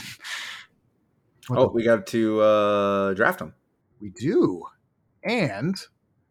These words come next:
Speaker 1: he is a big name. I am fearful for whoever is on his team, but I'm gonna flip the coin.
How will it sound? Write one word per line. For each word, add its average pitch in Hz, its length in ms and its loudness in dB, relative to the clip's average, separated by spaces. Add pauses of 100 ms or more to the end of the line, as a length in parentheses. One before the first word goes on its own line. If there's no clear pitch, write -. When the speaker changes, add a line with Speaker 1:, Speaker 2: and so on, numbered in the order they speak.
(580)
Speaker 1:
he - 160 -10
is 113 120 -6
a 127 40 -4
big 147 260 0
name. 139 480 -2 (1000)
I 196 140 -8
am 107 180 -6
fearful 131 560 -2
for 110 220 -8
whoever 120 680 -4 (320)
is 98 120 -14
on 107 160 -6
his 104 180 -10
team, 190 460 -2 (1600)
but - 480 -6 (580)
I'm 165 140 -4
gonna 123 160 -4
flip - 280 -8
the - 60 -20
coin. 151 520 -4